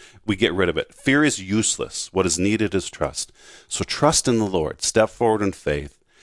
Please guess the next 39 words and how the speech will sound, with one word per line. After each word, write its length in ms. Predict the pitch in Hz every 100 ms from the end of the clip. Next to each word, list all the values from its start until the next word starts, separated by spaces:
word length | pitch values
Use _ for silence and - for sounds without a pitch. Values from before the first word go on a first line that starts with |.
| - - _ -
and 120 | 90
see 240 | - 113
what 120 | 101
he 60 | 98
does 240 | 85 78
in 60 | 78
your 120 | 80
life. 280 | 76 71 71
And 120 | 92
we're 100 | 90
inviting 380 | 90 82 98 104
you 100 | 98
to 80 | 82
be 80 | 82
a 40 |
part 280 | - - 107
of 40 |
that, 180 | 98 87
to 80 | -
see 160 | - 90
that 180 | 82
here 320 | - - 78 -
at 180 | 98 -
The 80 | -
Quest, 420 | - 73 - - _ _ _
four 260 | _ - 117
seven 320 | - 113 101
zero, 280 | 90 82 78
five 340 | - 92 95
zero 260 | - 92 85
eight, 140 | 82
eleven 340 | 80 80 80 78
sixty, 520 | - 101 - 98 92 - _ _ _ _ _ - -
or 160 | 92 92
the 100 | 87
quest 380 | - 90 -
atlanta 400 | 80 87 82 78
dot 220 | 78 69 -
com. 360 | - 50 85